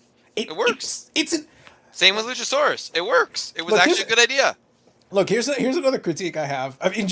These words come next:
Speaker 1: and by the way, this is for both companies. This is both companies. I don't know who is responsible for booking these people,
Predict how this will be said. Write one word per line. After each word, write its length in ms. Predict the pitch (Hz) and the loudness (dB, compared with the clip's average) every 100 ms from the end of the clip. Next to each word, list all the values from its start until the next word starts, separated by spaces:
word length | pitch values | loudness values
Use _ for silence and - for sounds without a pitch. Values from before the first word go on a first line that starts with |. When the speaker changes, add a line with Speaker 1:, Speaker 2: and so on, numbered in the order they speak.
| 220 | 4
Speaker 1:
and 180 | 190 | 6
by 140 | 196 214 | 8 8
the 60 | |
way, 120 | 214 208 | 8 2
this 140 | 226 | 0
is 80 | 214 | 0
for 80 | 170 | 2
both 200 | 165 151 | 2 0
companies. 320 | - - - _ | -12 -12 -20 _
This 160 | 160 175 | -4 -2
is 60 | |
both 340 | 180 156 185 - | 2 6 6 4
companies. 340 | 127 - - _ _ _ _ - - - _ _ _ _ _ _ | -6 -6 -20 _ _ _ _ -20 -20 -20 _ _ _ _ _ _
I 120 | 214 | 6
don't 340 | 202 254 320 320 | 6 4 2 -4
know 340 | 208 208 202 - | 0 0 -4 -14
who 540 | - 240 247 139 127 - _ _ _ - | -6 -2 -2 -2 -8 -16 _ _ _ -6
is 180 | 175 170 | -4 -4
responsible 540 | - 160 165 170 175 | -6 -6 -4 -4 -4
for 140 | - | -6
booking 360 | 131 160 151 113 | -8 -6 -8 -12
these 140 | 101 | -14
people, 260 | - - 120 | -16 -20 -20